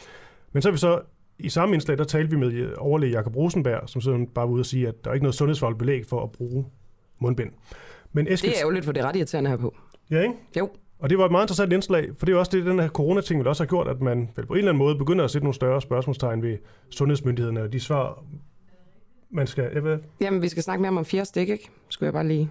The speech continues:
Speaker 1: Jo, det er rigtigt
Speaker 2: have
Speaker 1: nok.
Speaker 2: plads.
Speaker 1: Men, øh, men spørgsmål til, øh, Eskil, øh, Petersen. Der er ikke nogen, øh, dårlige spørgsmål. Alt corona-relateret. Han er professor i infektionssygdomme, og han vil meget gerne svare på det hele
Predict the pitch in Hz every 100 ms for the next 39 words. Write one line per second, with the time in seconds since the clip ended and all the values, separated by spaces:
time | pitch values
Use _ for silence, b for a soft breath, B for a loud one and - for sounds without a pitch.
0 | - 175 156 143 120 104 - 117 - -
1 | 131 123 117 110 - 156 - 196 233 226
2 | 208 170 156 170 160 147 185 - 170 156
3 | - 165 147 143 175 160 160 151 170 185
4 | 185 196 185 160 160 165 180 165 156 160
5 | 175 156 139 B B B B - 202 185
6 | 175 160 180 170 151 151 175 156 139 147
7 | 147 143 143 143 156 160 143 143 156 156
8 | 147 131 127 127 135 151 147 135 131 135
9 | 151 156 123 131 139 - 127 131 139 117
10 | 123